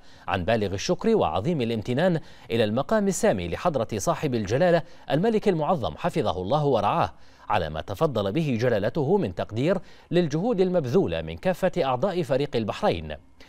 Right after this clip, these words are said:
مؤكدا أن هذا التقدير السامي محل الفخر والاعتزاز الدائم، ويحمل الجميع أمانة المسؤولية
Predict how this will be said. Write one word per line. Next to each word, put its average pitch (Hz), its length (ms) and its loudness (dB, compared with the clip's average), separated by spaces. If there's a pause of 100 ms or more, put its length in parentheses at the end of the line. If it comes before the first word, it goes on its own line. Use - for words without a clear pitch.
(200)
مؤكدا 117 520 0
أن 90 120 -6
هذا 139 220 0
التقدير 147 480 -2
السامي 143 540 -2
محل 185 420 -2
الفخر 165 520 -2
والاعتزاز 131 640 0
الدائم، 82 480 -2 (440)
ويحمل 104 560 -2
الجميع 135 600 -2
أمانة 104 360 -2
المسؤولية 139 640 0